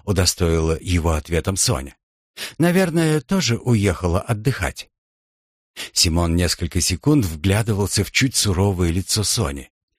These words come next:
Шляпу она носила сдвинутой на правый глаз, что еще больше подчеркивало ее властность. Она явно ничего не знала. Он не очень представлял, как поддержать разговор,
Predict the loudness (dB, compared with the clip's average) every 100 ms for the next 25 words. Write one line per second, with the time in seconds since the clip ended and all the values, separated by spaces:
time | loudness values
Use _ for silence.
0 | -6 -2 0 0 0 -2 0 0 0 0
1 | 0 0 0 -2 0 2 2 2 0 0
2 | 0 -2 0 0 0 0 -2 -8 -6 0
3 | 2 4 4 2 2 2 2 2 0 -2
4 | 2 2 2 0 2 2 2 0 2 2
5 | 4 0 0 -4 -4 -6 -8 -8 -12 _
6 | _ _ -12 -8 -2 2 2 2 2 2
7 | 4 4 2 0 2 0 2 -2 -2 -6
8 | _ _ _ _ _ _ _ -16 -12 -2
9 | 2 2 2 4 4 2 2 0 -4 -4
10 | -2 0 2 0 0 0 -2 -2 -4 -2
11 | 0 2 2 0 0 -2 0 2 2